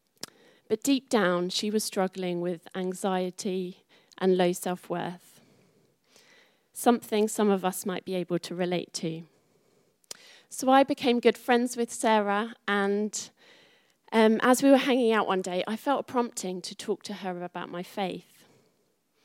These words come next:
She opened up to me that whenever she walked past a church building, she was filled with this kind of strange sense of peace, she called it.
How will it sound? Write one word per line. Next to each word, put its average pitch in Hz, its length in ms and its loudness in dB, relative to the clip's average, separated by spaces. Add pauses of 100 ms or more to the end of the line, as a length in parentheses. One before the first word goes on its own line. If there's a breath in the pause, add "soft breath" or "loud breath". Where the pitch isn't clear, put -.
(440 loud breath)
She 285 260 4
opened 302 320 4
up - 180 4
to 208 120 -4
me 180 240 0
that 170 180 -6
whenever 254 380 2
she 269 200 0
walked 226 260 -2
past 220 320 -2
a 202 80 -6
church - 360 -2
building, 240 380 4
she 226 180 -4
was 247 180 -2
filled 311 360 0
with 262 160 -12
this 262 220 -6
kind 233 200 -4
of 220 240 -2 (520 soft breath)
strange 240 560 0
sense 208 320 -2
of - 120 -10
peace, 196 400 -4
she 175 160 -6
called 170 280 -8
it. - 180 -10